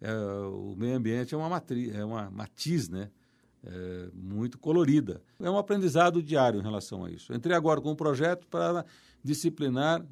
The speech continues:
a questão da lei, é, uma lei, um projeto de lei, sobre as abelhas sem ferrão.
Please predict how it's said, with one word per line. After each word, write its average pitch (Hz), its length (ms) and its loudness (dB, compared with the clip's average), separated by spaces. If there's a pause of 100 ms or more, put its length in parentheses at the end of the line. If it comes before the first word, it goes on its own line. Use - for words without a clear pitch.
a 110 140 -8
questão 135 320 -8
da 139 160 0
lei, 139 420 4 (120)
é, 104 320 -4
uma 117 180 -2
lei, 143 440 4
um 107 100 -6
projeto 107 240 -4
de 123 60 -6
lei, 147 260 0 (380)
sobre 156 500 2
as 143 140 4
abelhas 156 360 10
sem 165 140 0
ferrão. 98 400 -4